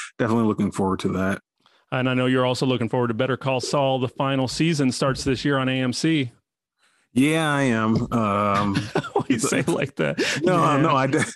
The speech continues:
Speaker 1: I definitely am. Uh, great show. Breaking Bad fans, you know, Better Call Saul is, like, of the same ilk and a fantastic show. Um, starring Bob Odenkirk. I, I know it hit some production slowdowns when he had his issue.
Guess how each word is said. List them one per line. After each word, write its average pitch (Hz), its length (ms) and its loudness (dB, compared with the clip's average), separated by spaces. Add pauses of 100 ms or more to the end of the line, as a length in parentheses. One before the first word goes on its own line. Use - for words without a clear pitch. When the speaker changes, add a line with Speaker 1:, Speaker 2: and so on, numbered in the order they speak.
(220)
Speaker 1:
I 160 120 0
definitely 123 520 0
am. 92 320 -4
Uh, 107 440 0
great 110 320 2
show. 98 360 -2
Breaking 120 400 2
Bad 107 260 0
fans, 104 380 0
you 104 80 2
know, 101 180 2
Better 104 240 0
Call 104 240 0
Saul 101 360 0
is, 98 120 -2
like, 98 300 -2
of 110 160 0
the 110 80 2
same 113 340 0
ilk 107 400 0
and 104 200 0
a 95 120 0
fantastic 104 680 -2
show. 101 420 0 (480)
Um, 95 800 0 (180)
starring 110 360 0
Bob 110 200 2
Odenkirk. 104 600 0 (160)
I, 113 180 0
I 110 140 0
know 113 220 2
it 110 100 0
hit 120 160 0
some 113 120 0
production 107 520 0
slowdowns 107 600 0
when 107 140 0
he 113 160 2
had 107 240 0
his 113 260 2
issue. 120 460 0